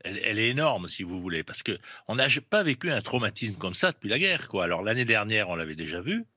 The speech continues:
hein, et là, je pense que ça va être plus le cas. Et on a quand même économisé plus de cent quatre-vingts milliards. Donc, c'est des sommes importantes, hein. Donc, euh, il y a des moyens, il y a une envie de sortie,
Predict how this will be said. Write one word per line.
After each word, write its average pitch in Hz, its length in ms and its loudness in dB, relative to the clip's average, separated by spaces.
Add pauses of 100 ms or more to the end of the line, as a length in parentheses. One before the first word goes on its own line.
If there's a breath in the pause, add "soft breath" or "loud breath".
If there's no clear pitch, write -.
hein, 92 200 -6 (400 loud breath)
et 85 100 -4
là, 120 140 4
je - 80 -6
pense 104 200 -4
que 107 80 -6
ça 107 140 0
va 104 100 2
être 101 120 -2
plus - 240 -8
le 110 80 -4
cas. 190 240 0 (260 loud breath)
Et 104 140 0
on 123 100 -2
a 135 100 2
quand 139 160 0
même 170 220 0
économisé 120 640 0
plus 131 180 -10
de - 60 -8
cent 113 140 -4
quatre-vingts 110 340 -2
milliards. 139 480 0 (320 soft breath)
Donc, 113 120 -2
c'est 127 140 0
des 110 120 0
sommes 131 260 2
importantes, 110 560 -2
hein. 87 100 -2
Donc, 104 240 -4
euh, 95 160 2 (240 loud breath)
il 101 60 2
y 127 40 6
a 131 40 6
des 135 140 4
moyens, 127 520 0 (200 soft breath)
il 127 80 2
y 143 40 6
a 147 60 4
une 143 120 -2
envie 127 220 -2
de - 60 -10
sortie, 165 540 -4